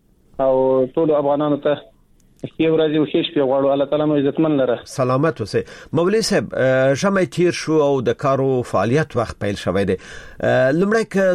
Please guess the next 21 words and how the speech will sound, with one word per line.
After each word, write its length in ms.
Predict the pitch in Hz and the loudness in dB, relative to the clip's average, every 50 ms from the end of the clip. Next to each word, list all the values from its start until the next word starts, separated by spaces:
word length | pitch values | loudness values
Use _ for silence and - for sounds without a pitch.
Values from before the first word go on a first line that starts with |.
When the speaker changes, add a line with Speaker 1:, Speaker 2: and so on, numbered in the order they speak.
| 143 | 0
Speaker 2:
زموږ 180 | 151 160 170 147 165 147 | -2 -2 -2 0 0 0
اوریدونکو 480 | 135 131 135 127 180 180 - - 156 - | 0 0 0 0 0 0 0 -2 -2 -2
ته 40 | 143 139 - | -2 -2 0
په 40 | 135 135 143 | 0 2 2
لنډ 200 | 170 185 185 170 143 139 | 2 2 0 0 0 0
ډول، 200 | 123 104 98 98 101 - - - 107 107 110 104 101 101 95 98 98 98 95 92 98 127 | 0 0 0 -2 -4 -8 -10 -8 -4 -2 0 0 0 0 2 2 2 2 0 0 2 2
ووایاست 440 | 165 156 156 151 139 139 135 - - | 2 4 4 2 2 0 -2 -4 -6
چې 100 | - 139 123 - - | -2 -2 -2 -2 -2
په 40 | 127 117 | -2 0
لوګر 260 | 110 117 107 135 139 131 - | 0 0 2 0 0 -2 -2
کې 60 | - 127 131 | -4 -2 0
مو 60 | 127 127 123 123 - - 214 | 0 2 0 0 -2 -2 -2
کوم 80 | 214 180 - | -2 -2 0
کارونه 280 | - - - 135 123 110 - - | 0 0 0 2 0 0 -2 -2
پیل 100 | 87 82 - - | -4 -4 -4 -6
کړي 160 | 107 82 73 67 | -6 -6 -6 -8
دي؟ 80 | 67 - - - _ _ - - - - - _ - - - _ - - - - - - - - - - - _ _ _ _ _ _ _ _ _ _ - - - - - - - - - - - - - _ _ _ - _ - - 139 131 131 127 135 | -10 -12 -16 -18 _ _ -20 -20 -20 -20 -20 _ -20 -20 -20 _ -20 -20 -20 -20 -20 -20 -20 -20 -20 -20 -20 _ _ _ _ _ _ _ _ _ _ -20 -20 -20 -20 -20 -20 -20 -20 -16 -16 -16 -16 -16 _ _ _ -20 _ -2 0 0 2 2 0 0
Speaker 1:
بسم 160 | 135 - - 175 | -2 -2 0 0
الله 140 | 175 165 160 160 | 0 2 0 0
الرحمن 280 | 160 151 156 165 156 156 151 139 | 0 -2 -2 0 0 0 0 0
الرحیم. 340 | 147 143 - 170 165 160 | -2 -2 0 0 2 2